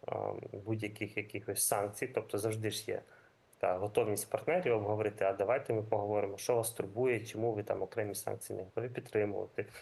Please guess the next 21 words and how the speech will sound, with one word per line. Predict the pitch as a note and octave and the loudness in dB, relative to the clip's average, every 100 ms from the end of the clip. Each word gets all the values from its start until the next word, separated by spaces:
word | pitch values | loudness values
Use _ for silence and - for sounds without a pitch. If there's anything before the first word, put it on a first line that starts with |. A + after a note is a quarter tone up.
| - G2+ | -8 -4
може, | F#2+ A#2+ | 0 4
ми | A#2+ | 4
вам | B2 | 4
можемо | A#2 B2 A#2+ A#2+ | 4 4 2 0
щось | A#2+ | -2
пояснити, | - B2+ B2 - G2+ G#2 | 2 2 2 0 -2 -4
в | |
чомусь | - - - C3 | -6 -4 -2 -2
вас | - | -4
переконати». | - C3+ C3+ A2+ F#2+ F#2+ - - - - _ _ | 0 0 2 2 2 0 -2 -8 -12 -20 _ _
На | A2 G#2 | 2 4
жаль, | A#2+ B2+ A2+ - - | 4 4 2 -4 -2
готовності | G#2+ A2 B2 A2+ - | 0 2 2 2 0
до | A2 | -2
такого | - A#2 A2 | 0 2 2
діалогу | A2+ A2+ G#2+ | 2 2 4
раніше | A#2 B2 A#2 - | 4 6 4 0
принаймні | - A2 G#2+ G#2+ | -2 0 0 2
не | A2 | 0
було. | A2 F3 C4+ C4+ - - - _ - - | 2 2 2 0 -8 -20 -20 _ -8 -2
А, | G#2 G2+ | 0 2